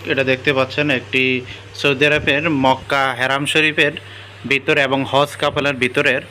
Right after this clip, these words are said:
ডিমান্ড লেটার। নতুন একটি কোম্পানি, এটা হলো ওবাইদ মাবাক্কাতুল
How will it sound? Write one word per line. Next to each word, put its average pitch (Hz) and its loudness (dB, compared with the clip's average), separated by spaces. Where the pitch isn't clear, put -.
ডিমান্ড 147 0
লেটার। 110 -2
নতুন 147 2
একটি 147 0
কোম্পানি, 156 0
এটা 156 2
হলো 151 2
ওবাইদ 147 0
মাবাক্কাতুল 156 0